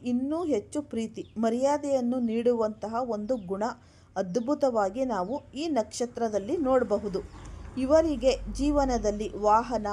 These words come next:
ಸೌಖ್ಯ ಅನ್ನೋದು ಇರುತ್ತೆ. ಮುಖ್ಯವಾಗಿ ಇಲ್ಲಿ ನಾವು ನೋಡೋದಾದ್ರೆ, ಸಂತಾನದ ವಿಷಯದಲ್ಲಿ ನೋಡೋದಾದ್ರೆ ಈ ಮೂರು ಮಕ್ಕಳು ಅಂದ್ರೆ ಮೂರು ಸಂತಾನ ಅನ್ನೋದು ನಾವು ನೋಡಬಹುದಾಗುತ್ತೆ ಇವರಲ್ಲಿ.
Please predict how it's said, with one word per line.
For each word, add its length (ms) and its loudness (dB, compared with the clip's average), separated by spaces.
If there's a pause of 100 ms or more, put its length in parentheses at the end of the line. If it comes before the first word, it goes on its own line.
(180)
ಸೌಖ್ಯ 420 -4
ಅನ್ನೋದು 440 0
ಇರುತ್ತೆ. 640 -2 (160)
ಮುಖ್ಯವಾಗಿ 920 0
ಇಲ್ಲಿ 220 -2
ನಾವು 180 0
ನೋಡೋದಾದ್ರೆ, 720 2
ಸಂತಾನದ 760 0
ವಿಷಯದಲ್ಲಿ 720 -2
ನೋಡೋದಾದ್ರೆ 840 0 (1040)
ಈ 320 -2 (220)
ಮೂರು 300 2
ಮಕ್ಕಳು 480 0
ಅಂದ್ರೆ 420 -4
ಮೂರು 400 -2
ಸಂತಾನ 520 -2 (100)
ಅನ್ನೋದು 420 -2
ನಾವು 240 -2
ನೋಡಬಹುದಾಗುತ್ತೆ 920 0
ಇವರಲ್ಲಿ. 480 0